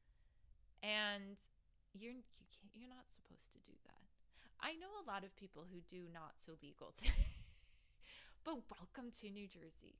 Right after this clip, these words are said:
'cause that is what goes on. At least I'm from Jersey, and I don't have to keep saying I'm from Delaware or something. Because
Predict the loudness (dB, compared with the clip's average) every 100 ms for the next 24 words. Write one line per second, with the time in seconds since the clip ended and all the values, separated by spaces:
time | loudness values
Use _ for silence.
0 | -18 -16 -8 -6 -6 -10 -14 -14 -12 -8
1 | -4 -4 -2 -4 -4 -8 -8 -8 -6 -6
2 | -4 -2 0 0 0 0 -2 -4 -6 -8
3 | -8 -4 -4 -2 -6 -8 -10 -2 -2 -2
4 | -6 -8 -10 -10 -10 -12 -12 -12 -12 -18
5 | -20 -20 -20 -20 -4 -2 2 2 2 -2
6 | -8